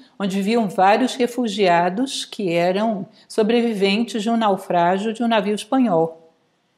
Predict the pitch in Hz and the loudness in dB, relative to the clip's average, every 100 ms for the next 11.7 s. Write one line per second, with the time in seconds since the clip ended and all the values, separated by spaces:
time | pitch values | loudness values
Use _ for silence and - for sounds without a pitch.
0 | _ - 202 247 262 311 302 277 330 - | _ 0 4 4 4 4 4 4 2 0
1 | 196 - 170 - 160 - 165 165 151 - | -2 -2 -2 0 -2 -4 -8 -8 -8 -6
2 | 214 175 170 196 165 165 - - 269 302 | -4 -2 2 2 2 -2 -6 -2 -2 0
3 | 320 196 196 190 180 180 196 196 180 170 | -2 0 0 0 -2 0 2 2 2 0
4 | 196 196 220 220 220 220 208 185 190 190 | 0 0 0 0 -2 -2 0 2 0 2
5 | 196 196 202 190 190 165 151 - _ _ | -2 0 -2 -2 -2 -2 -2 -4 _ _
6 | _ _ _ _ _ - 240 247 359 415 | _ _ _ _ _ -2 0 2 2 2
7 | 403 392 220 165 175 202 220 233 - 277 | 2 4 4 4 2 2 0 0 -4 2
8 | 262 240 - 196 170 170 - _ - 170 | 2 2 0 0 0 -4 -8 _ -6 0
9 | 254 294 302 247 190 190 175 175 208 240 | 2 2 4 6 4 4 2 0 0 0
10 | 277 - 196 208 294 - - - 226 269 | 0 -2 0 0 -2 -8 -14 -4 -2 -2
11 | - 202 185 151 147 139 | -4 -2 -2 -2 -4 -4